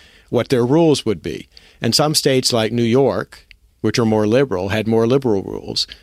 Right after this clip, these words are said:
whereas other states that are more conservative had more conservative, uh, uh, views. And that, to me, is the way it sh-, this should have been worked out. But unfortunately, the Supreme Court came in,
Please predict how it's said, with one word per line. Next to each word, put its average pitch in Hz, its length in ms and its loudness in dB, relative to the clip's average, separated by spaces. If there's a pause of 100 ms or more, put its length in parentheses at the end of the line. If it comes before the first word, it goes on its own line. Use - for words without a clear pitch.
whereas 123 260 2
other 139 260 2
states 120 400 -2
that 110 80 -4
are 113 40 0
more 107 100 0
conservative 110 560 0
had 104 180 -2
more 104 160 0
conservative, 117 640 0 (140)
uh, - 160 -14
uh, - 260 -4
views. 95 420 -4 (300)
And 127 140 0
that, 156 220 0
to 143 100 0
me, 151 240 4
is 113 120 0
the 113 80 -2
way 113 360 2
it 104 100 -2
sh-, - 160 0 (140)
this 123 180 0
should 208 300 0
have 156 80 0
been 90 160 -4
worked 76 260 -6
out. - 300 -12 (500)
But 139 140 0
unfortunately, 143 800 0
the 113 100 -2
Supreme 151 320 0
Court 170 240 -2
came 110 320 -2
in, 82 320 -10